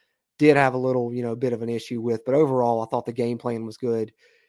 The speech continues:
um, for the West Virginia offense. But those two series, really, I think you can complain about a little bit because they were in such critical situations. So it's like, yes, the offense played great. Yes, our game plan was good. But when we really needed it to be great,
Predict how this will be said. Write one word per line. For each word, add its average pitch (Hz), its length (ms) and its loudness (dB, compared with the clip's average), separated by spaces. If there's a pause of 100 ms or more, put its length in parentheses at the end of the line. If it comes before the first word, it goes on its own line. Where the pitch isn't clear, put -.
(140)
um, 113 400 -6
for 123 120 -6
the 120 60 -4
West 117 200 -4
Virginia 113 280 -8
offense. 110 440 -8
But 113 160 -12
those 131 240 2
two 120 140 -8
series, 110 500 -6 (1200)
really, 160 320 4
I 127 80 0
think 127 400 -8 (720)
you 139 160 -8
can 127 120 -10
complain 143 360 -2
about 123 180 0
a 113 40 -2
little 117 180 -6
bit 120 160 -4
because 120 240 -2
they 120 100 4
were 123 140 -2
in 117 80 -6
such - 320 -6
critical 123 360 -6
situations. 131 840 -2 (460)
So 123 280 2
it's 120 160 -4
like, 117 200 -2 (120)
yes, 139 280 0
the 143 100 0
offense 135 340 2
played 135 260 -2
great. 127 280 0
Yes, 131 180 -2
our 123 60 -4
game 131 200 -2
plan 120 240 -4
was 113 120 -8
good. 117 180 0
But 127 140 -4
when 127 100 -2
we 135 120 0
really 147 280 2
needed 165 300 -2
it 139 80 -10
to 135 80 -18
be 127 120 -4
great, 135 380 -4